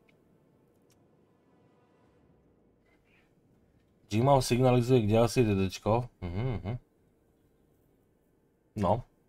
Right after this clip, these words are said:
my sme tu celkom teraz akože, no tu, tu veľmi nemáš čo komentovať, tu v podstate len čakáš na to, kedy ten húd sa rozhodne, ako trafi Tulzu. A, je to tady. Je to tady. Al Hamed v pobede, e, zabil Pomerna, pekne. Tak, e,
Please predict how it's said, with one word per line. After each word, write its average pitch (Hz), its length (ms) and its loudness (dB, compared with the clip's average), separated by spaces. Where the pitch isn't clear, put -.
my 110 160 -2
sme 117 160 -2
tu 117 80 -4
celkom 113 320 0
teraz 110 240 2
akože, 107 400 0
no 113 80 0
tu, 117 160 0
tu 131 160 2
veľmi 156 240 6
nemáš 170 320 4
čo 180 80 0
komentovať, 196 480 2
tu 101 80 -2
v 92 80 -2
podstate 104 320 -6
len 113 240 2
čakáš 117 240 0
na 110 160 2
to, 113 80 0
kedy 110 320 -2
ten 101 80 0
húd 104 160 0
sa 110 80 4
rozhodne, 104 400 4
ako 107 160 2
trafi 107 240 2
Tulzu. 104 400 -2
A, 196 400 10
je 110 80 -4
to 135 160 2
tady. 139 240 4
Je 135 160 0
to 185 160 2
tady. 160 340 4
Al 135 180 10
Hamed 131 320 8
v - 80 -16
pobede, 123 480 2
e, 101 320 -2
zabil 117 240 2
Pomerna, 110 560 0
pekne. 131 460 -6
Tak, 101 300 -4
e, - 40 -12